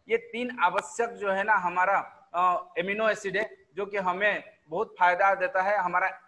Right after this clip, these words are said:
instant energy को boost करता है, develop करता है। मैं थोड़ा आपको बताना चाहूंगा कि इसका अर्थ क्या है। इसका अर्थ ये है कि आपके शरीर द्वारा उत्पादित नहीं किए जा सकते और उन्हें भोजन से जो है ना प्राप्त किया जाना चाहिए,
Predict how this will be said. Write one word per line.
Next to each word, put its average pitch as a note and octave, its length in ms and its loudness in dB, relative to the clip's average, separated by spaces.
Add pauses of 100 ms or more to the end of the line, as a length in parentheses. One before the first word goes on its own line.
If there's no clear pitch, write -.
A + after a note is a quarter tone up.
(100)
instant G3+ 440 -2
energy F#3 380 0
को G#3 580 -8
boost G#3 240 -8
करता F#3+ 240 2
है, G3 100 4
develop E3+ 420 -2
करता D#3 260 0
है। A#2 200 -4 (260)
मैं G#3 100 -2
थोड़ा A3 200 2
आपको G#3+ 240 2
बताना G#3 320 0
चाहूंगा G#3+ 380 -2
कि A3+ 140 -8
इसका A3+ 280 -4
अर्थ G3+ 480 -4
क्या F3+ 160 2
है। B2 260 -2 (240)
इसका G3+ 220 -2
अर्थ - 480 0
ये G#3 140 2
है G3 500 0 (160)
कि A3+ 400 -4 (380)
आपके G3 260 2
शरीर G#3+ 360 -2
द्वारा A#3 240 4
उत्पादित G#3+ 540 0
नहीं G3 180 -4
किए G#3+ 220 -4
जा G3+ 140 4
सकते G3+ 340 -6
और F#3+ 280 2
उन्हें F#3 600 -2 (180)
भोजन F3+ 400 -2
से A3 180 -6
जो G3 120 -2
है G3+ 100 0
ना G#3+ 80 0
प्राप्त G3+ 420 0
किया G3+ 120 4
जाना F#3 280 2
चाहिए, F#3 540 -2